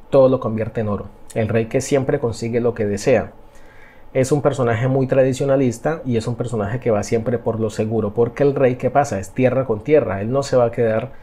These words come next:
divagando en proyectos o en ideas o en cosas que no sabe cómo, cómo materializar o que no está seguro si van a dar un buen resultado. El rey de oros siempre va a ser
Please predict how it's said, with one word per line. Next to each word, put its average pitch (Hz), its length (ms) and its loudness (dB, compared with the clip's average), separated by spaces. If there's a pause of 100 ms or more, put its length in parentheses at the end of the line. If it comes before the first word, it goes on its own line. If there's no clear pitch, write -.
(280)
divagando 117 560 2
en 127 100 -2
proyectos 110 600 -2
o 123 40 -4
en 117 80 -2
ideas 110 460 -2
o 120 40 0
en 101 80 -6
cosas 110 420 -2
que 113 140 -4
no 107 140 -4
sabe 117 280 -2
cómo, 117 440 -2
cómo 120 220 0
materializar 117 680 0
o 135 60 2
que 117 100 -2
no 107 100 -4
está 104 220 -4
seguro 113 340 -2
si 117 100 -6
van 104 160 -2
a 107 40 -8
dar 104 160 -2
un 113 100 -4
buen 107 160 -2
resultado. 98 500 -6 (460)
El 113 160 0
rey 123 160 4
de 143 160 4
oros 151 320 4
siempre 143 480 2
va 131 100 4
a 127 40 -2
ser 147 340 0